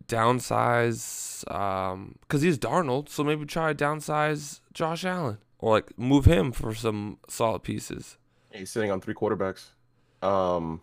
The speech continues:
Speaker 2: it's gotta be something for him there to move. You know,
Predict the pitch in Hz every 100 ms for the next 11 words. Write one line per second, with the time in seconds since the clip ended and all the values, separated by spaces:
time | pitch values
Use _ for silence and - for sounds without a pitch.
0 | - 196 220 185 190 180 143 135 135 131
1 | 117 104 127 104 - _ _ _ - 104
2 | 101